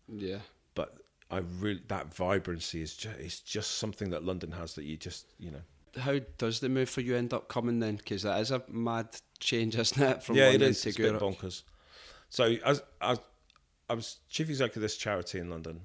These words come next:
Speaker 2: Um, during covid, we became really frontline. Like, we went from working with seventeen thousand people a year to seventy-seven thousand people a year.
Speaker 1: Bloody hell.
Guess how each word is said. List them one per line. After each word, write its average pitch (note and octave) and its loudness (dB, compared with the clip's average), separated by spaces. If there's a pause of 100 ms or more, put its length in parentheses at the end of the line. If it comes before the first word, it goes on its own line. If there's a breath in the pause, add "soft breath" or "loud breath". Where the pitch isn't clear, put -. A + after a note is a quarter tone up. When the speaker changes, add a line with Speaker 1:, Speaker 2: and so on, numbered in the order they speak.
(1500 soft breath)
Speaker 2:
Um, F#2 -4 (200)
during C3 2
covid, G#2 0
we G2 -4
became F2+ -6
really F2+ -2
frontline. F#2+ -6 (260)
Like, F#2 0
we A2 0
went G2+ -2
from G2 -6
working F#2+ -6
with F2+ -6
seventeen F#2 -6
thousand F2 -8
people F2 -10
a E2+ -8
year E2 -8
to F2 -10
seventy-seven E2 -8
thousand D#2 -12
people E2 -14
a D#2+ -10
year. C#2+ -14
Speaker 1:
Bloody F#2 -10
hell. F#2 -8